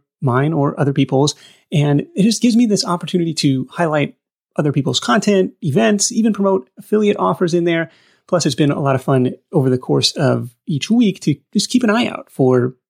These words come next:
interesting stuff to include there. That was a, a win number two. Number three is a stupid, <laughs> simple marketing win. This has been underlining links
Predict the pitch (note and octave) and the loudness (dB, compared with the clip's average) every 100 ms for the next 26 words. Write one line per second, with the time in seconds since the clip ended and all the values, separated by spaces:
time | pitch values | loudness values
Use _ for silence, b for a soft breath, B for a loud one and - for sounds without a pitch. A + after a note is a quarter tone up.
0 | _ F3 F#3 D#3 D3 - C#3 B2+ - B2+ | _ 0 0 0 -2 0 -2 -2 -2 0
1 | B2 A#2+ b b b E3+ C#3+ D#3 D3 - | 0 -4 b b b 0 2 2 2 0
2 | E3 - _ _ _ _ _ _ - C3 | -6 -8 _ _ _ _ _ _ -2 0
3 | B2 B2 A2+ C#3 - D3+ D3+ D3 C3+ B2+ | 2 0 -2 -6 -4 0 0 0 0 0
4 | E3+ D3 b b b - D#3 - G#3 G#3 | 2 0 b b b -4 -4 -2 0 0
5 | G3+ - _ _ _ _ _ _ _ D#3+ | 0 -4 _ _ _ _ _ _ _ 0
6 | C#3 - B2 - F#3+ D3 E3 - C3+ B2+ | 0 0 -2 0 0 0 0 2 0 0
7 | - C#3+ C3 C3 D3 E3 C#3+ - B B | 0 0 2 0 0 0 0 -2 B B
8 | G3 A#3+ B3 A3 G#3+ G#3+ G3+ - - C#3+ | 0 2 2 0 0 0 -2 -8 -6 0
9 | F#3+ F#3 - | 0 0 -4